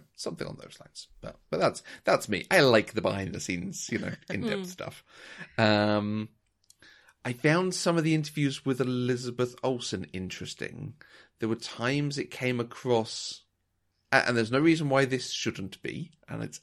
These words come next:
Speaker 1: absolutely fine, but it's not the vibe I think they want to give across. It came across a bit like a job at times, which is the same thing I hear people say about, like, footballers. Footballers,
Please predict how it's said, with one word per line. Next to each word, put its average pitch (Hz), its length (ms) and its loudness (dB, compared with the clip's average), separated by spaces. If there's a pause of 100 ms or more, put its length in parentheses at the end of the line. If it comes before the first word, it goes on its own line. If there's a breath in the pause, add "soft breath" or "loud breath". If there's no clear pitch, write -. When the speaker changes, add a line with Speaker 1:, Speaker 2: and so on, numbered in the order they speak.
(100)
Speaker 1:
absolutely 156 520 -2
fine, 110 500 -4 (720 soft breath)
but 117 100 2
it's 107 120 -2
not 120 240 2
the 120 80 -2
vibe 117 320 6
I - 60 -2
think 78 180 -6
they 65 60 -8
want 92 140 -6
to - 40 -18
give 87 140 -4
across. 90 340 -4 (260 loud breath)
It 110 100 2
came 139 220 4
across 160 300 2
a - 20 -8
bit 147 160 2
like 139 160 0
a 139 40 -8
job 113 340 -2
at - 140 -14
times, - 460 -14 (1080)
which 139 220 2
is 120 100 -2
the 120 60 -4
same 160 220 6
thing 151 120 6
I 135 140 8
hear 131 100 2
people 131 260 0
say 123 180 8
about, 113 180 4
like, 147 120 2
footballers. - 600 -2 (240)
Footballers, 151 480 0